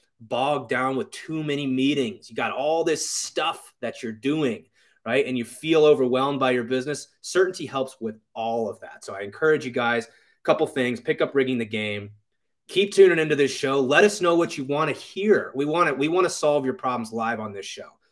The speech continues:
So let us know what we can do to help. And then feel free to book a call with me if you wanna get some specific tools to implement for your business directly, uh, right away. You can go to real estate certainty dot com, click that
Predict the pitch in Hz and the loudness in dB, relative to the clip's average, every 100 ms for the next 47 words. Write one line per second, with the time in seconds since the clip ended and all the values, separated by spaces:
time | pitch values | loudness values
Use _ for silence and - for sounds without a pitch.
0 | - 110 135 131 135 123 120 117 113 113 | -12 -2 0 0 0 0 0 -4 -6 -4
1 | 107 113 110 - _ _ _ _ - 139 | -4 -4 -6 -10 _ _ _ _ -4 -2
2 | 127 165 180 180 160 135 147 139 110 143 | 0 6 6 6 2 4 2 0 -6 -2
3 | 135 123 123 135 135 104 127 - _ _ | 2 0 0 -2 0 -2 -6 -10 _ _
4 | 127 123 123 131 151 143 139 143 117 117 | -8 -4 -2 2 2 2 0 -2 -10 -10
5 | - 170 180 185 151 139 135 135 131 127 | -6 -2 -2 -4 0 0 0 -6 -8 -6
6 | 127 127 117 107 107 147 196 185 - 226 | -4 -6 -6 -12 -2 6 8 8 12 10
7 | 233 - - - 113 120 - 131 131 - | 10 -2 -16 -10 -6 -6 -4 -2 -2 -6
8 | _ _ 120 107 104 120 131 151 131 113 | _ _ -4 -4 -4 2 4 6 4 2
9 | 123 190 175 139 135 131 117 135 147 - | 2 2 0 -2 0 2 2 2 0 0
10 | 135 - 131 120 - 117 104 - 123 120 | -2 -2 -6 -6 -8 -8 -8 -8 -4 -4
11 | 117 - _ _ - - 175 165 139 - | -4 -10 _ _ -8 2 2 4 0 0